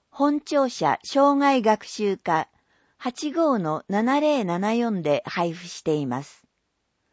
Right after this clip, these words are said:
放送大学ウェブサイトで資料請求できます。出願は三月十一日火曜日までです。お問い合わせ先は、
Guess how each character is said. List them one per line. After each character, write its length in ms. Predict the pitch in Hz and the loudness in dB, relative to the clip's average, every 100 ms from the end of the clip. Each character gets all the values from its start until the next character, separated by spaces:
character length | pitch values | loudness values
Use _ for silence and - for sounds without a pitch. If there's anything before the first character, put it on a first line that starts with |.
| _ _ _ _ _ _ _ _ | _ _ _ _ _ _ _ _
放 280 | 294 311 | 6 6
送 300 | 320 320 311 285 | 6 4 4 4
大 240 | 302 269 | 2 2
学 400 | 185 - 160 - | -2 -2 -4 2
ウ 60 | 202 | 6
ェ 140 | 233 | 6
ブ 100 | 233 | 4
サ 200 | 240 254 | 0 0
イ 120 | 220 | 0
ト 140 | - 151 | -2 0
で 240 | 151 151 - | 0 0 -6
資 240 | - 233 | -6 0
料 200 | 277 285 | 2 2
請 340 | 277 285 262 | 0 0 0
求 240 | - 160 143 | -2 -2 0
で 140 | 139 | -2
き 120 | - | -4
ま 200 | 135 127 | -6 -6
す。 200 | - _ _ _ _ _ _ _ _ _ _ _ _ - | -8 _ _ _ _ _ _ _ _ _ _ _ _ -10
出 380 | - 233 285 | -4 -4 -2
願 320 | 294 302 285 269 | -2 -2 0 0
は 220 | 233 220 | -2 -2
三 320 | - 330 339 | -2 -2 0
月 240 | 285 - 156 | -2 -4 -4
十 240 | 185 220 | -2 0
一 280 | 220 - 196 | -2 -6 -6
日 420 | 190 - 175 - | -6 -6 -8 -6
火 120 | - 233 | -2 2
曜 280 | 269 269 | 4 2
日 160 | 185 151 | 2 -2
ま 160 | 147 147 | -2 -2
で 140 | 135 | -2
で 180 | 120 123 | -4 -6
す。 180 | - _ _ _ _ _ _ _ _ _ _ _ _ _ - | -12 _ _ _ _ _ _ _ _ _ _ _ _ _ -6
お 120 | 233 | -2
問 260 | 294 311 | 2 2
い 80 | 311 | 2
合 80 | 294 | 2
わ 120 | 269 | 0
せ 160 | 269 247 | -2 -6
先 340 | 240 - 196 | -6 -6 -2
は、 220 | 185 180 | 0 0